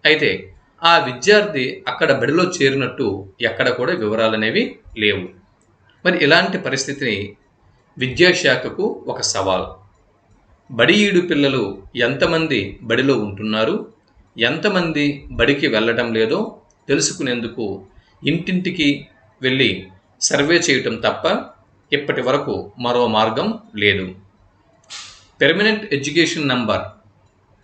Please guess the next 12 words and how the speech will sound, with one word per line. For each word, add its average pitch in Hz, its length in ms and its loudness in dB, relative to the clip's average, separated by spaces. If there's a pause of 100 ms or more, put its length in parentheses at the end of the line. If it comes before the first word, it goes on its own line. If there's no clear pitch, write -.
(360)
దీంతో, 123 580 0 (920)
ఈ 175 340 0 (160)
విధానంతో 127 840 0 (840)
దీనికి 139 600 -2
పరిష్కారం 127 640 0 (260)
లభిస్తుంది. 98 800 -4 (1200)
నూతన 170 640 2 (200)
జాతీయ 143 600 2
విద్యా 127 420 0
విధానం 110 640 -2
ఏదైతే 107 360 0
ఉందో 104 480 -4